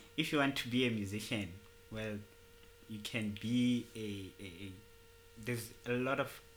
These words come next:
types of music, you know. But for the art form that I chose, it requires one to be, uh, uh, to, to practice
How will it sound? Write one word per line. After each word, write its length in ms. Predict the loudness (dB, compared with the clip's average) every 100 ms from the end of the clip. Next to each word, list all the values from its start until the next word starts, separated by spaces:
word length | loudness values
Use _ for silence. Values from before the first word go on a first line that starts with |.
| -16 -6
types 340 | -2 -2 -2
of 180 | -4 -6
music, 480 | -6 -6 -8 -16 -20 -20 -20 -18
you 80 | -14
know. 160 | -12 -12 -14 -14 0 8
But 180 | 8
for 160 | 8 2
the 160 | 2 4 10
art 200 | 10 10
form 400 | 4 4 4 0
that 160 | 0
I 140 | 0 -2
chose, 680 | -2 -2 -4 -6 -10 -10 -12 -18 -20 -20 -20 -20 -20 -20 -16 -12
it 160 | -8
requires 520 | -8 -4 0 0 0 -4
one 300 | -6 -6 -6
to 160 | -8 -8
be, 280 | -8 -8 -10 -14 -20 -20 -20 -20 -20 -20 -20 -18 -12
uh, 40 |
uh, 800 | -10 -10 -12 -14 -14 -14 -14 -14 -14 -14 -8
to, 160 | -8
to 220 | -6 -10 -8
practice 640 | -6 -6 -4 -6 -8